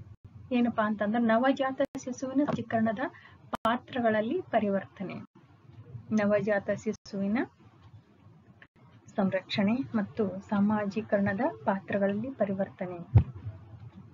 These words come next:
ಇಂದು ಅವಿಭಕ್ತ ಕುಟುಂಬದ ಸದಸ್ಯರು ತಮ್ಮ ಮಕ್ಕಳ ಪಾಲನೆ, ಪೋಷಣೆ ಜವಾಬ್ದಾರಿಯನ್ನ ತಾವೇ ಸ್ವತಃ ಹೊಂದಿದ್ದಾರೆ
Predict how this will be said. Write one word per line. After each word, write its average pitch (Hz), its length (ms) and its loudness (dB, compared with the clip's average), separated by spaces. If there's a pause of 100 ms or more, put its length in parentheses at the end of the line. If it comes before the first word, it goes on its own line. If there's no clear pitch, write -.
(460)
ಇಂದು 240 260 10
ಅವಿಭಕ್ತ 208 440 6
ಕುಟುಂಬದ 254 420 4
ಸದಸ್ಯರು 208 720 2
ತಮ್ಮ 202 440 4
ಮಕ್ಕಳ 220 280 2 (160)
ಪಾಲನೆ, 202 640 2
ಪೋಷಣೆ 196 600 2
ಜವಾಬ್ದಾರಿಯನ್ನ 196 840 2 (580)
ತಾವೇ 190 520 4
ಸ್ವತಃ 196 640 -2 (100)
ಹೊಂದಿದ್ದಾರೆ 190 1500 0